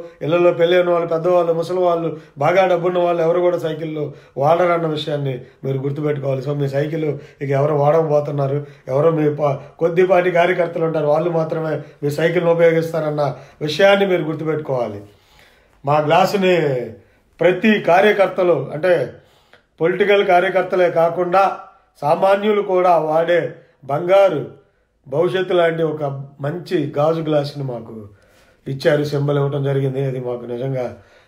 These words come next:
మీకు గుండెపోటు వస్తది, ప్రజలకు మాత్రం ఆనందాన్ని ఇస్తదని చెప్పి మేము అందరం కోరుకుంటా ఉన్నాం. ఇకపోతే మీరు చూడండి,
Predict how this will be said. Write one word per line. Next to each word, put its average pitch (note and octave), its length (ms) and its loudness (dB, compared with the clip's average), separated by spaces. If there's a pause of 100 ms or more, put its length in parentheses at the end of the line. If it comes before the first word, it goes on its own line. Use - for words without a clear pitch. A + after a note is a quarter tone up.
మీకు D3+ 400 -2 (380)
గుండెపోటు D#3+ 480 0
వస్తది, C#3+ 300 -4 (420)
ప్రజలకు D3+ 380 0 (100)
మాత్రం C3+ 280 -4 (1160)
ఆనందాన్ని C#3+ 520 0 (200)
ఇస్తదని D3 400 -2
చెప్పి C3+ 220 -4
మేము C3+ 120 0
అందరం C#3 240 -2
కోరుకుంటా C#3+ 360 -2 (100)
ఉన్నాం. C#3+ 200 -2 (360)
ఇకపోతే F3+ 400 4 (1500)
మీరు E3 140 -2
చూడండి, F#3 220 4